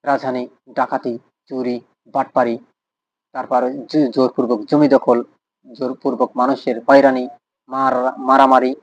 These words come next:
যত ধরনের অপকর্ম কাজ আছে, প্রত্যেকটা দলের নেতাবৃন্দদের সাথে লিপ্ত আছে।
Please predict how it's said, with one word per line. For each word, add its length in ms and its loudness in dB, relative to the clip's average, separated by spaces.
যত 220 0
ধরনের 360 4
অপকর্ম 480 4
কাজ 300 4
আছে, 260 0
প্রত্যেকটা 640 -2
দলের 340 6
নেতাবৃন্দদের 760 -6
সাথে 400 -6
লিপ্ত 320 -8
আছে। 300 -4